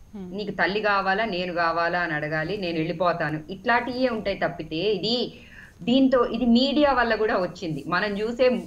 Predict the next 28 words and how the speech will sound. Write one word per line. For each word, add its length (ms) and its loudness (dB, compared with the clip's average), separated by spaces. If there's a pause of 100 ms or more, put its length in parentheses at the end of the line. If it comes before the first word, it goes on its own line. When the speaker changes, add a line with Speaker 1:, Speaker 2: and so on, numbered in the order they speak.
(160)
Speaker 2:
మూడొంతులు 560 0
సీరియల్స్ 600 -2
ఇలాగే 400 0
Speaker 1:
అవును. 140 0
Speaker 2:
ఉంటాయి, 340 -4
అత్త 200 -4 (640)
కోడళ్ళ 340 2
కొట్లాటలు. 720 0 (500)
So 60 -8
ఇవన్నీ 580 -4
చాలా 340 2
డీప్ 380 -4
రూటెడ్ 380 -2
అన్నమాట. 340 -4 (540)
ఇప్పుడు 220 -4
సుకేష్ని 560 2
గారు 280 2
చెప్పినట్టు, 720 -2 (680)
ఏమో 240 0
నాకు 320 2
తెలియదు 280 0
సుకేష్ని 400 0
గారు 160 2
మీ 120 -2
ఇంటి 200 -4
పరిస్థితులు 540 -2
ఏంటో, 280 0
కానీ 440 -2